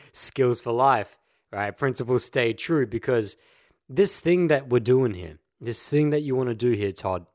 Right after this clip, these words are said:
at forty years old, all it is, is contextual to the scenario that society requires of us. And what that is to say is that, well, listen, if you want to meet a girl on the street, there's a certain skill set required to do that,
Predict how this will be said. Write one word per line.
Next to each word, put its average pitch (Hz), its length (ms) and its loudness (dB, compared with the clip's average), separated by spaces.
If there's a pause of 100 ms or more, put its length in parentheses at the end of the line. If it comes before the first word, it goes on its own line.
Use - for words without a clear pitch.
at 95 100 -14
forty 113 320 0
years 104 260 -2
old, 85 240 -4 (1300)
all 226 240 6
it 175 100 6
is, 139 300 4
is 127 200 -4
contextual 135 720 -2
to 123 100 -10
the 120 100 -2
scenario 123 560 0
that 117 160 -4
society 113 500 -2
requires 101 640 -4
of 101 180 2
us. - 220 -10 (320)
And 107 100 -12
what 101 160 -2
that 196 200 4
is 175 160 2
to 123 80 -2
say 98 400 -2 (300)
is 113 200 -4
that, 110 240 0
well, 117 120 -2
listen, 160 300 2
if 92 160 -16
you 139 80 0
want 220 160 2
to 156 140 2 (100)
meet 139 240 2
a 127 40 2
girl 117 200 2
on 131 100 0
the 104 60 -6
street, 107 460 -4 (220)
there's 160 160 0
a 196 60 -2
certain 165 300 0
skill 139 300 2
set 120 180 -2
required 104 440 -4
to 98 80 -12
do 107 200 -2
that, 82 220 -14